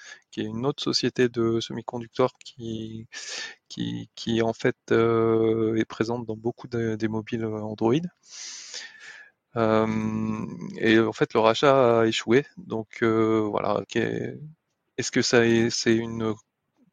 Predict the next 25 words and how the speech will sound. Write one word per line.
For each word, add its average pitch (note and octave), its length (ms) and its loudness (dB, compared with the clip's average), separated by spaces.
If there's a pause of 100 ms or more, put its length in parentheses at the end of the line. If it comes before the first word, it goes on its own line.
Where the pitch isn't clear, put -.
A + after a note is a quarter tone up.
cause C3 420 2
du A#2 220 -8
changement A#2+ 440 0
un A#2+ 60 2
petit A#2 180 -10
peu A#2+ 200 4
de A2+ 160 0
stratégie, A2+ 540 -4
et C3 100 -12
cetera. A2+ 540 -4
Donc A#2 200 -14
c'est, A2+ 240 -4
c'est A#2+ 160 -6
pas A#2 240 0
forcément, A#2 680 -6
euh, A2 140 -8
très A#2+ 260 -2
lisible, A#2+ 420 -2 (600)
mais C3 420 4
voilà, G#2 300 2
c'est, A2+ 340 -2
c'est - 200 0
la A2+ 140 2
news A#2+ 400 -8
en, A2+ 640 -8